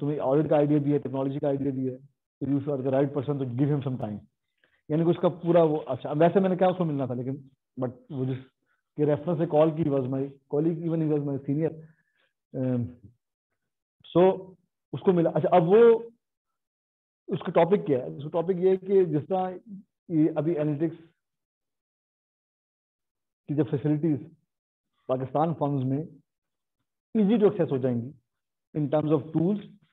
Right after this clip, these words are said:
and in terms of skills, so हमारा ऑडिट का रिजीम जो है, audit की practice पे क्या इसका effect आएगा future में, कि जब ये सारी impediments, implications of data analytics remove रहती हैं,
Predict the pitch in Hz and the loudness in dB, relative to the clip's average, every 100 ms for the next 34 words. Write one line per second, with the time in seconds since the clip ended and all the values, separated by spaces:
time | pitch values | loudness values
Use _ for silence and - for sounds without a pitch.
0 | - 147 139 143 135 - 120 98 _ _ | -6 -4 -2 -4 -4 -6 -10 -10 _ _
1 | _ _ _ _ _ _ _ _ _ - | _ _ _ _ _ _ _ _ _ -2
2 | 170 160 175 180 - 151 180 202 190 151 | 2 6 6 4 2 4 4 4 4 2
3 | 135 165 160 135 131 139 143 143 151 156 | 0 -4 -4 -4 -4 -4 -2 -4 -6 -6
4 | 147 156 - 156 180 160 143 127 107 95 | -6 -8 -10 -6 -4 -4 -6 -8 -10 -14
5 | 90 _ _ _ 120 117 92 98 _ _ | -14 _ _ _ -10 -10 -14 -18 _ _
6 | _ 123 143 135 139 131 135 143 156 151 | _ -2 0 0 -2 -2 -2 0 -2 -4
7 | - - 139 139 139 147 143 123 143 123 | -8 -10 -6 -4 -2 -4 -6 -8 -10 -8
8 | 127 131 143 139 120 127 120 120 127 123 | -8 -8 -6 -10 -10 -8 -8 -6 -6 -6
9 | 127 - _ _ _ _ 131 143 160 156 | -10 -14 _ _ _ _ -4 -2 0 2
10 | 123 - 123 | 0 -2 -10